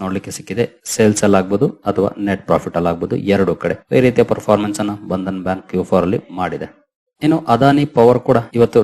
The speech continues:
ರಿಸಲ್ಟ್ ಅನ್ನ ಅನೌನ್ಸ್ ಮಾಡಿದೆ. ಪರ್ಫಾರ್ಮೆನ್ಸ್ ನೋಡ್ಬೋದು, ರೆವಿನ್ಯೂ ವೈಸ್ ಇಯರ್ಲಿ ಆಗ್ಬೋದು ಅಥವಾ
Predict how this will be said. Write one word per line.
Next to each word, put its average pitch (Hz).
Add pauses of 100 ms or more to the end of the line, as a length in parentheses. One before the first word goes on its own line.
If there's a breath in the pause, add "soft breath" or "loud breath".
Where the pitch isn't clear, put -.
ರಿಸಲ್ಟ್ 107
ಅನ್ನ 104
ಅನೌನ್ಸ್ 101
ಮಾಡಿದೆ. 98 (380 soft breath)
ಪರ್ಫಾರ್ಮೆನ್ಸ್ 110
ನೋಡ್ಬೋದು, 98
ರೆವಿನ್ಯೂ 135
ವೈಸ್ 127 (200)
ಇಯರ್ಲಿ 120
ಆಗ್ಬೋದು 117
ಅಥವಾ 107